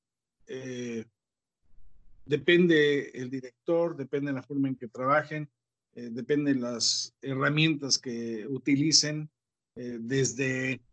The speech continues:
desde el ingeniero de sonido. Eh, acá se utiliza mucho el Pro Tools, que es, es la, la herramienta más fácil para, para trabajar con el doblaje. Entonces, eh,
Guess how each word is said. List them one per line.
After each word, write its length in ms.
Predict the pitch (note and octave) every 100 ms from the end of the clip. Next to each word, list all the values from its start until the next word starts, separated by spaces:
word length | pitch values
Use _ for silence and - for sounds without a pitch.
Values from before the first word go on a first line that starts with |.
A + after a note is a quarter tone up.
| _ -
desde 220 | D3 C#3
el 60 | C#3+
ingeniero 580 | C#3+ C#3+ D3+ E3+ D3+ C3
de 100 | A#2+
sonido. 480 | C3 C#3+ C#3 G#2+ - _ _ _ _
Eh, 220 | A#2 A#2 A2+ A#2
acá 380 | C3 C#3 D3 C#3+
se 160 | -
utiliza 380 | C#3 D3 C#3+ C#3+
mucho 240 | D3 D3
el 100 | C#3+
Pro 200 | C#3 D3
Tools, 480 | - F3 C#3 - - _ _ _ _ _ _
que 140 | C#3 C#3+
es, 300 | C3+ - D#3+
es 140 | C#3+
la, 220 | D3 B2+
la 160 | B2+ B2+
herramienta 440 | B2 C3+ E3 D#3+
más 240 | D3+ D3+ D3
fácil 360 | D3+ C#3 B2+
para, 460 | - A#2+ A#2 A2+ G#2+ _ _ _ _ _
para 680 | C3 B2 A#2 A2+ A2 A2 G2+ _ _ _
trabajar 420 | C3+ C3 B2+ D3+
con 140 | C3+ C3
el 100 | A#2+
doblaje. 520 | B2+ D3+ C3+ G#2 - _ _ _ _ _ _ _ -
Entonces, 800 | C3+ B2 C#3 C3+ C3+ A2+ - - -
eh, 520 | A2+ G#2+ A2 A2